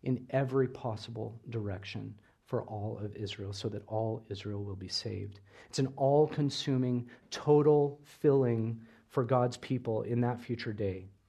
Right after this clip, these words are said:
no matter if they're from the ruling class of David, or just city dwellers in Jerusalem, or from the tents.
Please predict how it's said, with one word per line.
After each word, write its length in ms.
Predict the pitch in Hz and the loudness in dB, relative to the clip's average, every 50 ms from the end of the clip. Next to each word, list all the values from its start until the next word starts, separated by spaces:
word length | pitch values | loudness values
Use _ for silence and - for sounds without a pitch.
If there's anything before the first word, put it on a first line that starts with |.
| _ _ _ _ _ _ _ _ _ _ | _ _ _ _ _ _ _ _ _ _
no 80 | - 156 | 2 4
matter 220 | 156 160 156 156 | 6 8 8 8
if 100 | 143 143 | 6 6
they're 80 | - 143 | 4 0
from 180 | 135 - 143 135 | 2 2 2 2
the 80 | 127 | 2
ruling 300 | 117 120 127 131 131 127 | 4 4 4 4 4 4
class 320 | 120 120 139 123 113 - - | 2 0 0 -2 -2 -4 -6
of 100 | 98 92 | 0 6
David, 560 | 127 156 190 202 196 196 185 185 180 180 180 - - - - _ _ | 8 8 10 10 8 6 4 4 2 0 -6 -8 -12 -20 -20 _ _
or 60 | - | -8
just 160 | - 113 - - | -6 -6 -4 -2
city 220 | - 143 143 160 | 0 0 0 2
dwellers 420 | 139 135 139 135 143 143 135 117 | 4 4 6 6 6 6 4 4
in 80 | 131 117 | 2 -2
Jerusalem, 680 | 113 117 123 147 170 - - 196 214 226 208 202 190 - - - - - _ _ | -2 -2 -4 -4 -4 -4 -2 -2 0 2 0 0 -2 -4 -12 -20 -20 -20 _ _
or 100 | - 156 | 0 0
from 460 | 151 - 165 151 147 151 147 147 143 - - - - _ _ | 4 6 6 6 6 6 4 2 0 -4 -10 -20 -20 _ _
the 60 | - | -8
tents. 560 | 127 - - - 120 101 - - - - - | -6 -4 -2 -2 -2 -2 -2 -6 -10 -14 -14